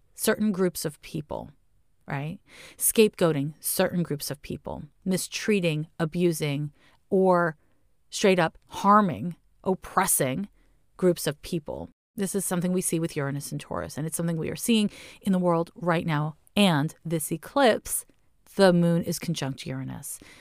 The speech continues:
This eclipse, Mercury, the sun, and Venus are all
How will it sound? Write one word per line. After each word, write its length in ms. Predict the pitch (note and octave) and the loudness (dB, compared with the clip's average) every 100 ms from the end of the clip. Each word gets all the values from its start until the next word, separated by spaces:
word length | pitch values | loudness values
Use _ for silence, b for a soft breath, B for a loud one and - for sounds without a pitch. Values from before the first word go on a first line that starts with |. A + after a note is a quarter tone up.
| B | B
This 200 | F3+ - | -2 0
eclipse, 580 | F3 - A#3+ G#3 - - _ G3 | -2 2 2 2 -2 -6 _ 0
Mercury, 560 | G#3 - F3 E3 D#3+ - | 0 0 -2 -2 -4 -6
the 60 | E3+ | -6
sun, 380 | - G3 F3+ - | -2 0 0 -2
and 160 | F3 F3 | -4 2
Venus 300 | G#3+ F3+ E3+ | 2 2 -2
are 60 | |
all 160 | E3 | -4